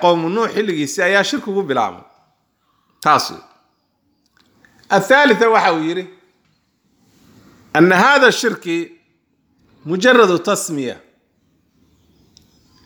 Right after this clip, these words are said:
Waa mujarrad tasmiya, lam yuqsad, waxa weeye, xaqiiqa, xaqiiqatahu. Macnaha waxa uu ka wadaa shirkigan,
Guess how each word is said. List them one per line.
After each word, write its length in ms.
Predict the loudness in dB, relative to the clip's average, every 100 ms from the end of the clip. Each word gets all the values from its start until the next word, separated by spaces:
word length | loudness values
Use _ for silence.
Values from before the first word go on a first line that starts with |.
| 0
Waa 180 | 4 6
mujarrad 520 | 6 4 4 4 2
tasmiya, 600 | -2 -4 -4 -2 0 0 -4 _ _ _ _ _ _ _ _ _ _ 0
lam 240 | 4 4 4
yuqsad, 680 | 2 0 -2 0 0 -4 -20 _ _ _ _ _ _ _ _ _
waxa 320 | 0 2 4 4
weeye, 180 | 2
xaqiiqa, 520 | 0 -4 -4 -10 -8 -12 -10
xaqiiqatahu. 500 | -12 -8 -10 -12 -16 -18 _ _ _ _ _ _ -4
Macnaha 300 | 2 6 6
waxa 200 | 6 4 2
uu 60 |
ka 140 | 0 -2
wadaa 280 | 0 0
shirkigan, 680 | -2 -6 -10 -8 0 2 0